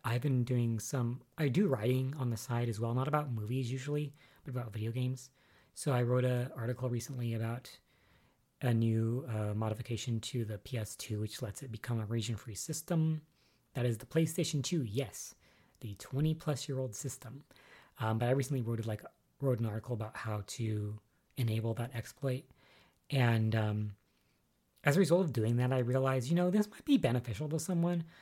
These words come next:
This might have worth to somebody to have kind of helpful instructions. Because the P S two modding scene, uh, the instructions are not always almo-, not always super clear. Um,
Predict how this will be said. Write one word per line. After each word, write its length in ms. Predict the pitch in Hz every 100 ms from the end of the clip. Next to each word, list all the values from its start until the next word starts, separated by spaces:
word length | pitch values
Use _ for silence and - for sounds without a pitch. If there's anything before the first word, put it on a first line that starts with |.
| -
This 140 | 214
might 160 | 240 208
have 300 | 240 117 98
worth 340 | 95 113 123 -
to 120 | 160
somebody 380 | - 160 156 156
to 80 | 127
have 500 | 98 117 131 127 -
kind 200 | 135 123
of 120 | 110
helpful 320 | 131 - 139
instructions. 760 | 120 - 120 - 170 175 185 - _ _ _ _ _ _ _ _ _ _
Because 240 | - 165 156
the 80 | -
P 160 | 190
S 140 | 165 -
two 240 | - 139
modding 360 | 117 107 120 123
scene, 360 | - 131 123 - - - _ _ _ _ _ _ -
uh, 680 | 135 135 131 131 127 131 135
the 140 | 151
instructions 420 | 156 139 170 - 196
are 100 | 147
not 160 | 117
always 220 | 120 123
almo-, 380 | 135 120 120 123 -
not 260 | 156 214 -
always 460 | 170 160 170 165 165
super 300 | 147 147 -
clear. 800 | - 117 98 110 127 131 131 135 _ _ _ _ _ - - _ _
Um, 720 | 110 107 107 107 107 107 107